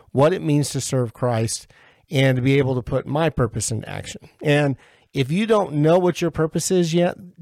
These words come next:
that's exciting. I know it's not exciting for you, but it's exciting for us because we can help you. We, we can help you. We've, we have all of this training put together in a way that you can go through the Ministry Mindset program. Now, the three gentlemen that are here with us today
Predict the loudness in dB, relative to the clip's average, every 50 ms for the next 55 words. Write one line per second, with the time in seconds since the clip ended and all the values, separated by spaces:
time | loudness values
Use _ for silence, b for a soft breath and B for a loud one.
0 | -18 -10 -4 -2 -2 -2 -2 -4 -6 -6 -4 -2 0 0 2 2 2 2 0 0
1 | -2 -2 -6 -8 -8 -4 -2 0 0 2 2 2 0 0 0 -2 0 0 0 -2
2 | 0 0 0 0 0 -2 -2 -4 -4 -4 -2 -2 -2 -2 -2 -2 -4 -4 -4 -4
3 | -4 0 0 2 2 2 0 -2 -2 0 0 2 4 4 2 2 -2 -4 -8 -4
4 | 0 0 0 0 -2 -8 -6 -2 0 0 0 0 -2 -4 -4 -6 -8 b b b
5 | b b b b b -2 0 2 2 2 2 0 0 -2 -8 -10 -10 -10 -14 -20
6 | _ _ -8 -2 0 0 0 0 -2 -4 -6 -4 -2 -2 -2 -2 -2 0 0 2
7 | 0 0 0 -2 -4 -4 -2 0 0 2 2 2 0 -2 B B B B B B
8 | B B B B -4 -2 0 2 2 2 2 2 2 2 2 0 -2 -4 -10 -6
9 | -2 0 0 2 2 0 0 0 0 0 0 0 -4 -4 -2 0 0 0 0 -2
10 | -2 -4 -6 -6 -2 -2 -2 -4 _ -10 -10 -10 -6 -2 0 2 2 2 2 0
11 | -2 -4 -6 b b b b b b b -10 -4 -2 0 0 0 0 2 2 2
12 | 2 2 -2 -4 -6 -4 -2 -2 0 0 -2 0 2 0 0 0 -2 -6 -4 -2
13 | -2 0 0 -2 -2 -4 -4 -4 -2 -2 -2 -2 -4 -4 -8 -8 -8 -4 -2 -2
14 | -2 0 -2 -2 -2 0 0 2 2 2 0 0 -2 -6 -6 -2 -2 -2 -2 0
15 | 0 0 0 0 0 0 -2 -2 -2 -2 -2 -4 -4 -2 -2 0 0 0 -2 -2
16 | -2 -2 -4 -4 -6 -8 -6 -4 -2 -2 -2 -4 -6